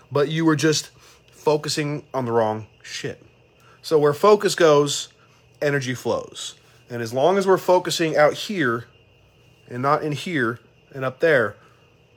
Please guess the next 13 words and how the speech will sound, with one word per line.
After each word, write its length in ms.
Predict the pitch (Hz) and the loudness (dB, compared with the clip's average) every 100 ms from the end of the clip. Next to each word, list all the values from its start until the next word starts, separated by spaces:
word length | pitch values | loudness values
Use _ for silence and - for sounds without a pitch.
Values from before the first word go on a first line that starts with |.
| - | -10
um, 340 | 120 104 98 - _ | -8 -8 -10 -16 _
we're 200 | 131 131 | -8 -4
never 260 | 127 151 151 | -2 0 0
going 220 | 143 135 | -2 -4
to 40 | |
feel 460 | 117 - 147 117 107 - _ _ | -8 -6 -4 -2 -4 -12 _ _
the 80 | 120 | -6
level 300 | 120 131 120 | -4 -2 -2
of 120 | 117 | -4
contentment 580 | - 127 - 143 127 98 | -6 -14 -10 -12 -10 -12
that 80 | 82 | -12
we 100 | 113 | -10
have 380 | 120 117 107 | -8 -8 -8